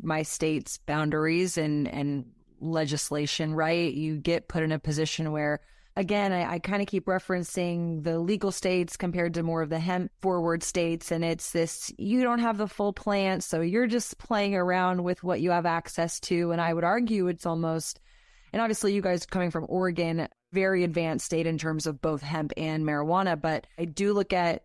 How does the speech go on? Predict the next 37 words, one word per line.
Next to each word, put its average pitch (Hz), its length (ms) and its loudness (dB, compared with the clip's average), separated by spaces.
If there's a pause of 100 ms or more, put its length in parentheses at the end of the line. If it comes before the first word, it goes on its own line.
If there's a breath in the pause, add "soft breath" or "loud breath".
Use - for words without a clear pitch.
(120)
what 170 180 -8
we're 170 140 0
able 180 260 0
to 175 100 2
do 170 180 0
with 160 160 0
hemp 170 400 -2
as, 160 400 -4 (120)
as 165 160 -4
surpassing. 196 960 -2
And 175 180 -2
to - 140 -2
your 202 100 4
point, 185 300 0
it 156 60 -2
does 196 180 2
require 185 480 0
a 170 80 2
lot 175 180 4
more 165 180 0
research 190 640 0
because 180 300 -2
it 175 100 0
isn't 320 320 2
just 180 460 0
the 185 60 0
natural 208 360 0
state 185 220 0
of 165 80 -4
the 165 100 -2
plant. 233 460 2
It 180 80 2
is 196 180 2
now 180 300 2
what 175 180 0
is 185 160 0
the 180 100 -4